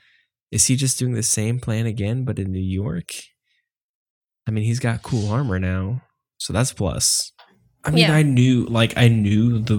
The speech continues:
Speaker 1: the, the bigger magnifying glass I put this movie under, it's gonna leave me scratching my head, but I still love this movie.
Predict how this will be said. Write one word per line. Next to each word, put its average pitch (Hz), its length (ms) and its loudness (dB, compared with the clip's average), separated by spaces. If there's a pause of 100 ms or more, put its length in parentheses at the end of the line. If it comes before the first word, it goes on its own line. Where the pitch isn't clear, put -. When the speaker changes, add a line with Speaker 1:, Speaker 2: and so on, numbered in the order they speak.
(160)
Speaker 1:
the, 104 380 0
the 107 160 0
bigger 104 400 0
magnifying 107 560 -2
glass 107 340 0
I - 80 -2
put 101 280 0
this - 220 -2
movie 104 600 0
under, 120 380 2
it's - 200 -6
gonna 104 160 -4
leave 104 140 -2
me 101 80 -2
scratching 104 480 -4
my 104 80 -4
head, 104 320 -4
but - 120 -14
I 131 80 -12
still - 600 -6
love 104 180 -12
this - 220 -8
movie. 156 440 -8